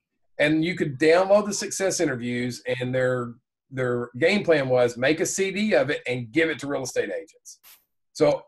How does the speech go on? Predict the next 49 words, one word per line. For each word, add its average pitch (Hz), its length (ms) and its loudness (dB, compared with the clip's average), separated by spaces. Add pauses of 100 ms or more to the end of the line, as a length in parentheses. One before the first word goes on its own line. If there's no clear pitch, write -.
(180)
I 135 80 2
followed 202 320 6
their 190 100 2
game 175 260 2
plan 139 280 -4
and 127 100 -4
realized, 123 580 2 (760)
hey, 165 280 0 (180)
I 156 100 4
was 151 140 0
giving 214 240 0
these 202 140 -2
things 165 240 2
out 151 160 4
like 117 180 -4
cookies 131 560 -4
and 127 100 -2
then 135 140 -6
following 135 340 4
up, 151 220 4
and 110 100 -6
some 135 180 -4
people 131 240 -6
listened, 151 380 2
some 107 160 -4
people 107 260 -10
didn't, 165 520 0
and 123 100 -10
that 131 80 -12
was 127 100 -16
very 123 160 0
frustrating 123 540 2
to 104 80 -8
me, 110 200 -8
like, 107 160 -4
the - 140 -10
people 113 200 -6
who 113 100 -8
didn't, 123 280 -6
I 101 80 -4 (100)
couldn't 123 160 -6
understand 117 520 -10
that. 87 60 -12 (1300)
So 156 320 4
through 151 160 2
studying 185 400 2
direct 156 280 4
response 135 420 -2
marketing, 127 760 0